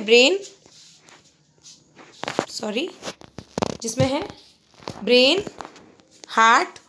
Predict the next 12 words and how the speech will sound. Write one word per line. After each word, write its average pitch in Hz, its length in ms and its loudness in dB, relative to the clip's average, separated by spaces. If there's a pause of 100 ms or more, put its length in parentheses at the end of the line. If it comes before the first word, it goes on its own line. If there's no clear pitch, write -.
(240)
लंग्स, 247 360 2 (140)
स्टमक, 262 540 -2 (140)
एटसेटरा। 254 480 -2 (280)
इनके 254 180 -4
पिक्चर्स 320 340 -4
नीचे 294 220 -2
है, 311 100 2
देखिए 285 260 0
आप, 339 180 0 (380)
ये 254 100 2
ब्रेन 285 300 4
है, 359 180 2